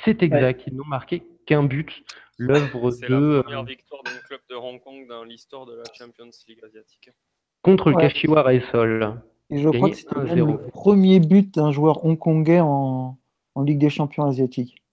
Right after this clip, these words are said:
Speaker 1: Monsieur Cheng Qinglong.
Speaker 4: Ouais, et il
Speaker 2: Voilà.
Speaker 4: me semble
Speaker 1: Avec,
Speaker 4: que
Speaker 1: avec une passe décisive de Diego Forlan, himself.
Speaker 4: Et si, alors, je... peut-être que je dis une bêtise, mais je crois que ça a été désigné comme le plus beau but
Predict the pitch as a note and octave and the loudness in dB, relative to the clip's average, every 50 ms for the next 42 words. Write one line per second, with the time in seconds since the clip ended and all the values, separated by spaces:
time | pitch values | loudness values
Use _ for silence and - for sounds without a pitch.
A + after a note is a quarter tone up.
0 | _ _ _ _ - A#2+ A2+ - - C#3+ C3 - - - - F3 F3 F3 F3+ F3+ | _ _ _ _ -8 -8 -6 -2 -2 -2 -2 -2 0 2 4 4 4 4 4 4
1 | F3 D#3+ - - - C#3+ C3+ C3+ C#3 C3+ B2+ A#2+ A#2 B2+ B2 A#2 G#2+ G#2 G#2 G2+ | 2 0 -2 -4 -4 -2 -2 -2 -2 -2 -2 0 2 2 2 0 -2 -6 -10 -12
2 | - - _ _ _ - - - D3+ D#3 - - - E3 D#3 D#3+ F3 E3+ D#3+ D#3+ | -14 -18 _ _ _ -20 -8 -4 -4 -4 -4 -2 2 4 6 8 8 8 8 8
3 | D3+ B2+ D#3 G#3 A3 G3+ - - E3 D#3 - D3 D3 F3+ F3+ G3 F#3 - E3 E3 | 6 6 6 4 2 0 -2 -6 -10 -4 2 4 4 6 6 4 4 4 4 4
4 | - G3+ G3+ F3 E3+ F#3+ - - - D#3+ F3 A#3+ A3 E3+ F3 G#3+ D#3+ D3 C#3+ C#3+ | 6 6 6 6 4 2 0 -2 -2 -2 0 0 2 2 2 2 4 4 4 4
5 | D#3+ D#3 - C3+ A2+ A2+ - - - - - _ _ _ - B2+ A#2+ - - - | 2 2 0 0 -2 -2 -2 -6 -8 -12 -18 _ _ _ -12 -12 -12 -12 -16 -20
6 | - - - - _ _ - - _ _ _ _ _ _ - C#3+ C3+ - - - | -20 -20 -20 -20 _ _ -20 -20 _ _ _ _ _ _ -12 -12 -12 -8 -8 -6
7 | - E3 C3 B2 A#2 A#2 A2+ C3 B2 - - - - _ _ _ - G3 G3 G3 | -4 -2 -2 -2 -2 -4 -8 -10 -12 -14 -16 -20 -20 _ _ _ -2 -2 -2 0
8 | - F#3 D#3+ D3+ D3+ D#3+ D#3+ D3+ D3 D#3 D#3 - G#3 G3+ F3+ D3 B2+ - F3+ F3+ | 0 0 0 0 0 0 0 0 0 -2 -2 -2 -2 -2 -2 -2 -2 -4 -4 -6
9 | F3+ - - C#3+ - C3+ B2+ B2 D3 D#3 D3+ D3 D3+ D3+ E3 F#3 F#3 - D3+ C3 | -4 -6 -8 -6 -6 -6 -4 -2 -4 -4 -2 -2 -2 -2 -2 -2 -2 -2 -4 -4
10 | B2+ B2+ B2 - - F3+ D#3+ D#3 D#3+ D#3 D3 C#3+ D#3+ E3+ | -4 -4 -4 -4 -4 -4 -2 -2 -2 -2 -2 -4 -6 -8